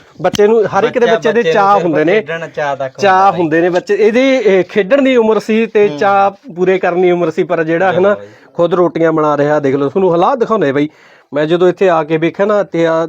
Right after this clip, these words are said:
Speaker 2: ਆ ਰੋਟੀ ਦੇਖ ਲਓ ਤੁਸੀਂ ਬਾਈ ਕਿਹੜੇ ਲੋਟ ਦੀ
Speaker 1: ਚੂਹੀਆਂ ਦੀਆਂ
Speaker 2: ਆ।
Speaker 1: ਖੱਡਾਂ। ਅੱਛਾ,
Speaker 2: ਆ ਦੇਖ।
Speaker 1: ਰੋਟੀ।
Speaker 2: ਕੱਚੀ।
Speaker 1: ਹੂੰ, ਕੱਚੀ
Speaker 2: ਹੈਂ?
Speaker 1: ਰੋਟੀ ਆ, ਹਾਂ।
Speaker 2: ਆ ਗਈ।
Speaker 1: ਹੂੰ।
Speaker 2: ਆ ਉਵੇਂ, ਇਹ ਵੀ ਲੈ।
Speaker 1: ਅੱਛਾ,
Speaker 2: ਐਂ
Speaker 1: ਬਣਾਈ
Speaker 2: ਦੇ।
Speaker 1: ਜਾਂਦਾ ਸੀ, ਹਨਾ?
Speaker 2: ਹੂੰ।
Speaker 1: ਇਹ ਤਾਂ ਬਈ ਚਲੋ ਬੱਚਾ ਗਾ, ਹਨਾ, ਕੀ ਬਣਾ ਲੇ ਕੀ ਨਾ, ਹਨਾ?
Speaker 2: ਹੂੰ।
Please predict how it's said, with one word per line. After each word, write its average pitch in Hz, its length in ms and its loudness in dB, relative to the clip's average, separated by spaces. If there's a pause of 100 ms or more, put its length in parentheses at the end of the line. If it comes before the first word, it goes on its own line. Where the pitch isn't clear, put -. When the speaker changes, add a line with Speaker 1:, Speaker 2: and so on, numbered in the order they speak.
Speaker 2:
ਆ 160 80 -6
ਰੋਟੀ 151 340 -6
ਦੇਖ 139 180 -4
ਲਓ 131 120 -8
ਤੁਸੀਂ 123 220 -12
ਬਾਈ 127 120 -6
ਕਿਹੜੇ 127 240 -8
ਲੋਟ 127 200 -8
ਦੀ 180 60 0
Speaker 1:
ਚੂਹੀਆਂ 208 220 2
ਦੀਆਂ 208 140 2
Speaker 2:
ਆ। 190 40 0
Speaker 1:
ਖੱਡਾਂ। 147 380 -4 (240)
ਅੱਛਾ, 160 340 -4
Speaker 2:
ਆ 123 180 -4
ਦੇਖ। 117 60 -16 (180)
Speaker 1:
ਰੋਟੀ। 127 480 -6
Speaker 2:
ਕੱਚੀ। 131 560 -10
Speaker 1:
ਹੂੰ, 120 200 -14 (100)
ਕੱਚੀ 143 280 -6
Speaker 2:
ਹੈਂ? 143 60 -4
Speaker 1:
ਰੋਟੀ 127 260 -6
ਆ, 110 120 -8
ਹਾਂ। 117 140 -12
Speaker 2:
ਆ 135 240 -4
ਗਈ। 139 240 -10 (1040)
Speaker 1:
ਹੂੰ। 117 640 -8 (180)
Speaker 2:
ਆ 127 140 -10
ਉਵੇਂ, 120 240 -14 (160)
ਇਹ 127 260 -10
ਵੀ 131 140 -12
ਲੈ। 113 140 -16 (420)
Speaker 1:
ਅੱਛਾ, 127 240 -12
Speaker 2:
ਐਂ 120 220 -8
Speaker 1:
ਬਣਾਈ 131 220 0
Speaker 2:
ਦੇ। 127 60 -4
Speaker 1:
ਜਾਂਦਾ 113 220 -8
ਸੀ, 117 180 -14
ਹਨਾ? 123 180 -8
Speaker 2:
ਹੂੰ। 120 240 -16
Speaker 1:
ਇਹ - 60 -16
ਤਾਂ 139 120 -12
ਬਈ 131 240 -12
ਚਲੋ 180 280 -4
ਬੱਚਾ 165 360 -4
ਗਾ, 151 140 -2
ਹਨਾ, 180 120 -2
ਕੀ 147 200 -6
ਬਣਾ 139 240 -2
ਲੇ 135 140 -4
ਕੀ 131 140 -12
ਨਾ, 127 200 -4
ਹਨਾ? 151 200 -4
Speaker 2:
ਹੂੰ। 135 520 -16